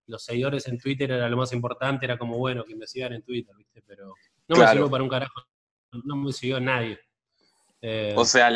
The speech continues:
Speaker 2: explotaste con Instagram, si hablamos de redes, claramente.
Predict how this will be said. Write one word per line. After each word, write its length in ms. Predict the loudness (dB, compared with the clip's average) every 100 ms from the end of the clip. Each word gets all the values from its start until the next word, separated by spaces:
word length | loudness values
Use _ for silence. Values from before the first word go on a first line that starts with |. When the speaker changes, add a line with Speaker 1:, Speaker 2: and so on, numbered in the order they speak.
| 0
Speaker 2:
explotaste 840 | -2 -2 2 2 4 2 4 2 2
con 160 | 0
Instagram, 560 | -2 -4 -2 -2 -2 -10
si 340 | -14 -10 -10 -4
hablamos 440 | 4 6 6 6 6
de 60 |
redes, 360 | 6 6 4 0
claramente. 680 | -2 0 0 -4 -6 -12